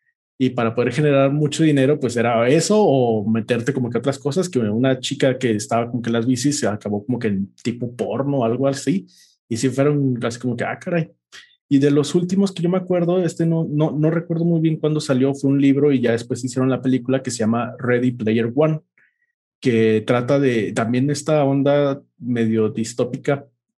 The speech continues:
de como que el mundo se va al demonio y todos empiezan a vivir a través de una red en internet. O sea, tú vas a la escuela, tú creas como tu avatar y vas a la escuela, vas a trabajar, vas a, haces todo esto, pero a, a, en el internet, ¿no?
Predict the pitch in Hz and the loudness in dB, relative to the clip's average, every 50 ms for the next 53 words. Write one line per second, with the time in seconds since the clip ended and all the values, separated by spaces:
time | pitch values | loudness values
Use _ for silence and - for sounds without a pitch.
0 | _ _ _ _ _ _ _ _ - 135 127 123 117 117 110 110 104 - - 151 | _ _ _ _ _ _ _ _ -4 -2 0 0 2 0 0 -2 -4 -6 -10 -16
1 | 147 - _ - - _ _ - 151 139 139 135 - 147 127 127 - - 143 139 | -18 -20 _ -20 -20 _ _ -2 0 0 0 0 0 -2 -4 -4 -6 -4 -2 0
2 | 131 131 131 127 151 175 196 196 202 196 175 - 147 143 156 160 165 165 156 156 | 2 2 2 2 4 4 4 4 4 2 2 2 0 2 2 2 4 4 4 4
3 | 151 143 135 131 120 127 131 151 180 196 196 214 233 240 233 - - - _ _ | 2 2 2 2 2 2 2 2 2 2 2 0 0 -2 -4 -6 -10 -14 _ _
4 | _ _ _ 151 143 131 127 123 123 120 117 120 135 139 147 156 147 - 127 117 | _ _ _ 0 2 4 4 4 2 2 2 2 2 2 4 2 2 0 -2 0
5 | 120 131 123 113 151 147 139 127 117 117 127 131 139 139 139 117 107 107 113 110 | 0 0 0 0 0 0 2 2 2 4 4 2 2 2 0 0 2 2 2 0
6 | 107 110 123 117 117 117 117 117 113 - 117 117 120 120 - - _ _ _ _ | 0 0 -2 0 2 2 2 2 2 0 0 0 0 -2 -4 -12 _ _ _ _
7 | _ _ - 123 110 107 104 104 107 107 104 - 107 95 - 185 190 131 - - | _ _ -4 -2 -2 -2 0 0 0 0 -2 -2 -2 0 2 2 2 2 0 0
8 | 120 110 - - 135 135 139 139 135 - 143 135 131 131 - - 139 131 131 131 | -2 -2 -2 -2 0 0 0 0 0 0 0 0 0 0 0 0 2 2 4 2
9 | 131 135 131 - 123 113 120 139 127 123 123 - - - - - 127 123 113 107 | 2 0 0 -2 -4 -4 0 0 0 0 0 -4 -10 -8 -4 -2 0 0 0 0
10 | - 113 110 107 131 147 135 139 135 - 147 170 196 - - _ _ _ _ _ | -2 -2 0 2 2 2 2 2 0 2 0 -2 -2 -4 -12 _ _ _ _ _
11 | _ - 120 113 110 113 113 110 - 139 113 107 - - 151 147 147 135 127 123 | _ -4 -2 -2 0 0 0 0 0 0 0 0 0 2 2 2 2 2 2 0
12 | - 135 - 120 107 107 107 - 143 143 143 139 131 120 120 120 120 120 120 123 | -2 -2 0 0 0 0 0 0 2 2 2 2 0 0 -2 -4 -2 -2 -2 -2
13 | 120 120 - 131 - - 143 139 143 135 131 127 127 - 151 143 - 120 113 110 | -2 -4 -6 -6 -4 0 0 2 4 4 4 2 2 0 -2 -2 0 0 0 0
14 | 104 - - 107 110 104 101 104 107 107 107 110 - 120 117 117 113 110 107 104 | 0 -2 -2 -4 -4 -2 -2 -2 -2 -4 -4 -4 -4 -4 -2 -2 -2 -2 -2 -4
15 | 104 - 110 113 127 185 233 233 - 139 156 202 - | -4 -4 -4 -2 -2 -2 -2 -4 -4 -6 -6 -6 -6